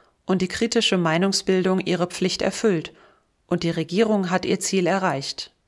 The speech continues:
Deutschland ist kriegsbereit. Das war der Artikel Der deutsche Militarismus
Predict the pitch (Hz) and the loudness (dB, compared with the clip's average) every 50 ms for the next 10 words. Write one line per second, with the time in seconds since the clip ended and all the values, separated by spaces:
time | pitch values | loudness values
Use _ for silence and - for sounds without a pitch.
0 | _ _ _ _ _ _ _ _ _ _ - 156 147 151 - - - 165 175 180 | _ _ _ _ _ _ _ _ _ _ -4 -4 -2 -2 -2 0 0 0 0 0
1 | 202 - - _ _ - - 311 - - - - 180 - - - - 160 143 - | -2 -4 -10 _ _ -2 -2 -2 -2 -4 -4 -4 -4 -2 -4 -6 -4 -6 -4 -4
2 | 147 139 143 143 - - - _ _ _ _ _ _ _ _ _ _ _ _ _ | -6 -6 -6 -8 -10 -12 -14 _ _ _ _ _ _ _ _ _ _ _ _ _
3 | _ _ _ _ _ _ _ _ _ _ _ _ _ _ _ _ _ _ _ _ | _ _ _ _ _ _ _ _ _ _ _ _ _ _ _ _ _ _ _ _
4 | _ _ _ _ _ _ _ _ _ _ _ _ _ _ _ _ _ _ - 208 | _ _ _ _ _ _ _ _ _ _ _ _ _ _ _ _ _ _ 0 2
5 | 202 202 - - 190 185 175 180 180 175 170 - - - 175 165 - - 175 - | 2 2 0 0 0 2 2 2 0 0 -2 -4 -2 0 0 2 2 0 -2 -2
6 | - 196 - - 196 185 180 175 180 - _ _ _ _ _ _ _ _ _ - | -4 -4 -2 0 0 0 0 -2 -4 -8 _ _ _ _ _ _ _ _ _ 0
7 | 175 165 165 165 175 196 214 - - 220 214 202 202 196 185 185 185 185 - 175 | 2 2 4 4 4 2 2 0 0 2 2 2 2 2 2 2 0 0 -2 -2
8 | 170 170 202 - - 220 214 220 214 - - - | 0 0 0 -2 0 0 0 -2 -2 -4 -6 -8